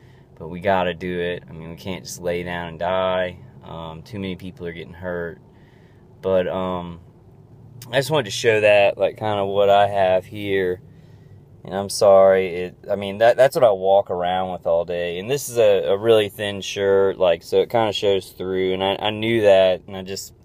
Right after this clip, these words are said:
kinda don't care right now. But usually I'll, like,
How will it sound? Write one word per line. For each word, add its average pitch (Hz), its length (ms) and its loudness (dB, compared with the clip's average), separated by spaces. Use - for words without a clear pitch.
kinda 110 240 -2
don't 95 200 0
care 92 600 0
right 87 300 -2
now. 90 540 -6
But 95 120 -12
usually 110 420 -2
I'll, 95 180 4
like, 87 300 -2